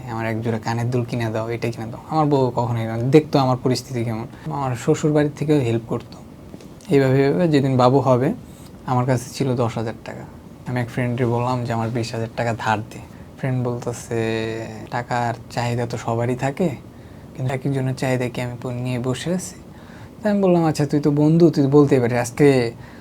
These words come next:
আমার বিপদ, একদিন তোরও বিপদ আসবে।" তা আমি বিশ হাজার টাকা দিল না। আল্লাহর কি রহমত, ওই জায়গাতে আমি যখন আরেকটা জব পাইলাম,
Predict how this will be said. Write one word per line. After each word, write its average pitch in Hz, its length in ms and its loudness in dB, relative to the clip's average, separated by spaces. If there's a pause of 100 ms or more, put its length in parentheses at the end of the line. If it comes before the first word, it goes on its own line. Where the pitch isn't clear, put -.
(180)
আমার 151 260 4
বিপদ, 139 400 0 (500)
একদিন 135 280 -2
তোরও 123 220 0
বিপদ 147 300 2
আসবে।" 147 300 -2 (380)
তা 151 100 0
আমি 135 500 0
বিশ 135 160 0
হাজার 131 180 0
টাকা 135 140 0
দিল 131 240 0
না। 127 120 -2 (280)
আল্লাহর 147 240 2
কি 160 100 0
রহমত, 151 380 2 (260)
ওই 135 60 2
জায়গাতে 131 360 0
আমি 135 180 -2
যখন 139 360 0 (200)
আরেকটা 147 300 4
জব 123 180 -2 (100)
পাইলাম, - 220 -10